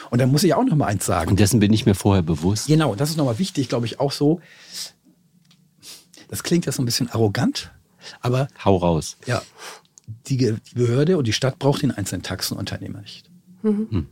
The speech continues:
Speaker 1: Sondern der Taxenunternehmer kann sich um eine Konzession bewerben. Ja, und, ähm, das muss, muss man auch, das gehört übrigens auch noch mal dazu, dass man schon als Stadt klare Kante zeigt, einen roten Faden auch gibt und eine
Speaker 3: Mhm.
Speaker 1: klare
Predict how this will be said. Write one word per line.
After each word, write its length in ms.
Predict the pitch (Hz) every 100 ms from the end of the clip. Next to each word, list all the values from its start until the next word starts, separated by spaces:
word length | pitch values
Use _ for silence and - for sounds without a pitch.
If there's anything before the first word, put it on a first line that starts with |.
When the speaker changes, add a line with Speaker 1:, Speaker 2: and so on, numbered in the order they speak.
| -
Speaker 1:
Sondern 480 | - 117 107 117 - _
der 140 | 101
Taxenunternehmer 720 | - 123 - 120 113 - 110
kann 240 | 101 - 131
sich 180 | 127 110
um 120 | 117
eine 200 | 113 113
Konzession 640 | - 113 - 107 127 120
bewerben. 420 | 113 110 135 101 - _ _ - -
Ja, 160 | - 95
und, 220 | 107 113 - -
ähm, 140 | - 110
das 140 | 101
muss, 180 | 135 - -
muss 280 | 135 135 120 -
man 200 | 120 120
auch, 160 | - 123
das 180 | 123
gehört 140 | - 143
übrigens 320 | 139 123 -
auch 260 | 143 165 -
noch 140 | 160
mal 140 | 139 139
dazu, 380 | 131 - 139 143 - -
dass 220 | - 117
man 140 | 139 123
schon 220 | - 147
als 240 | - 113
Stadt 440 | - - 143 151 - - - -
klare 380 | - 123 131 135
Kante 340 | 123 143 156 165
zeigt, 380 | - 143 147
einen 80 | 135
roten 380 | 117 120 151 135
Faden 400 | - 113 139 156
auch 140 | 131 -
gibt 220 | 160 -
und 180 | 127 -
eine 80 |
Speaker 3:
Mhm. 40 | -
Speaker 1:
klare 460 | 170 131 135 139